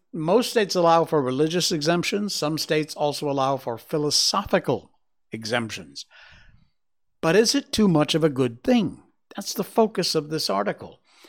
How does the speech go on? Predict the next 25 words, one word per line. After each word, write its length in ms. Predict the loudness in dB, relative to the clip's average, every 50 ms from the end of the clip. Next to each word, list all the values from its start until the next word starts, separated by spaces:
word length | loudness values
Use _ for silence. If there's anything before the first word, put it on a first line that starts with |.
| -20 _ _
Since 300 | -10 -6 -4 -4 -4 -4
the 200 | -6 -6 -6 2
eighties, 680 | 2 4 4 4 2 0 -2 -2 -2 -4 -4 -6 -6
the 140 | -6 -4 -2
C 220 | 0 2 2 0 0
D 140 | 0 0
C 280 | 0 2 2 2 2 2
has 140 | 2 2 0
just 260 | 0 0 0 0 -2
continuously 1000 | -4 -6 -6 -6 -8 -4 0 2 4 4 4 4 2 0 -2 -4 -6 -8 -8 -12 _ _ -2
added 440 | 0 2 2 4 4 4 4 2 0
and 240 | -2 -6 -8 -8 -4 -2
added 400 | 0 2 4 4 4 4 4 2
and 220 | -2 -4 -8 -10 -8 -4
added 360 | 0 0 2 2 2 2 2
vaccines 800 | 2 2 2 0 -2 -4 -2 -2 -2 -2 -2 -4 -4 -6 -8 -10 -16 -20 -20 -20 _ -16
to 100 | -12 -4
this 260 | -2 0 0 0 0
recommended 680 | 0 0 0 0 2 0 0 2 2 2 2 2 2
schedule, 480 | 2 2 2 2 2 2 0 0 0 0
and 200 | -2 -4 -2 0
they've 220 | 0 0 0 -2
never 340 | -2 -2 -2 0 2 0 0
taken 380 | 0 0 0 0 0 0 -2 -2
any 300 | -2 -2 0 -2 -2